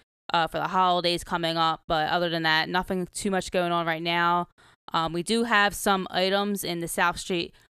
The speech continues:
Art Mart, uh, at South Street in Philly. Um, if you stop by South Street,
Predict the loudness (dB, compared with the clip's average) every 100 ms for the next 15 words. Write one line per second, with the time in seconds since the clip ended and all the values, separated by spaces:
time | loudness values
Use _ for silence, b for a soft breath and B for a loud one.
0 | b 0 0 2 2 2 -2 -10 -4 -2
1 | -4 _ -2 0 0 -2 -4 -4 -6 _
2 | -2 2 2 0 -2 b b -4 0 0
3 | -2 -8 -8 -6 0 2 2 2 4 2
4 | 2 0 0 -2 -2 -2